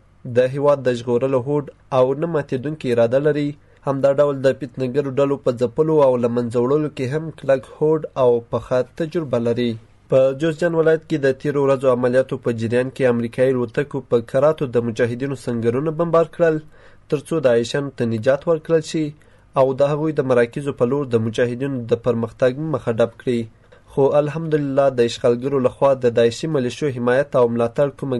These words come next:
ګټه ور نه کړه او داعشیان یې د مجاهدینو له حتمي حساب کتاب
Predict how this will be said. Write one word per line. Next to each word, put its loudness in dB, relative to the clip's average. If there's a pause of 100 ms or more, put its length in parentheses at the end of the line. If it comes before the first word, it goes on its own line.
ګټه 0
ور 2 (120)
نه -4
کړه 2 (640)
او 6 (140)
داعشیان 2
یې -2
د 2
مجاهدینو -2
له 0
حتمي -8
حساب -2
کتاب -2